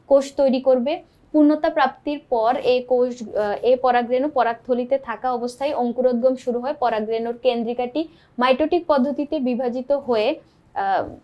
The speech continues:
দুইটা বড় কোষ তৈ-, মানে দুইটা কোষ তৈরি করবে। একটি কোষ এই বিভাজনে, একটি কোষ হচ্ছে আকারে বড় হবে, আরেকটা কোষ হচ্ছে ছোট হবে। বড় কোষটিকে নালী কোষ এবং ছোট কোষটিকে, আহ, জেনারেটিভ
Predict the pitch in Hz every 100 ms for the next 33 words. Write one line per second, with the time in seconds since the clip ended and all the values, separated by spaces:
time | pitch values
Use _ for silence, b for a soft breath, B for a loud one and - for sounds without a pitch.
0 | - 214 247 269 226 - _ _ 226 220
1 | 247 269 294 285 - 277 220 226 220 240
2 | 262 285 277 - 269 269 277 311 359 -
3 | 233 - 285 294 311 - 240 247 254 262
4 | 277 294 233 226 262 269 269 277 277 -
5 | 349 349 b b 226 247 262 254 247 254
6 | 269 294 285 220 226 233 247 269 254 285
7 | 311 262 233 202 208 220 240 262 269 269
8 | 294 226 233 240 302 254 262 262 220 233
9 | 254 247 269 262 349 b b b b 214
10 | 214 220 214 269 294 302 294